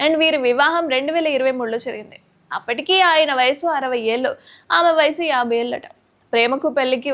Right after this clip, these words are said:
వయసుతో సంబంధమే ఉంది అని చెప్పకనే చెప్తున్నారు ఈ జంట. అయితే సోషల్ మీడియాలో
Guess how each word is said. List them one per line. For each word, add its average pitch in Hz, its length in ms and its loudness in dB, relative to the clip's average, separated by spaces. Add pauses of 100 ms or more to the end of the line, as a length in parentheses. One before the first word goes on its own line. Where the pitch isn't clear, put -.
వయసుతో 240 360 0 (140)
సంబంధమే 254 480 -4 (140)
ఉంది 240 260 2
అని 247 160 -2 (280)
చెప్పకనే 240 500 -6
చెప్తున్నారు 247 460 -6 (200)
ఈ - 100 -4
జంట. - 240 -8 (500)
అయితే 370 160 0 (160)
సోషల్ 349 420 2
మీడియాలో 320 320 4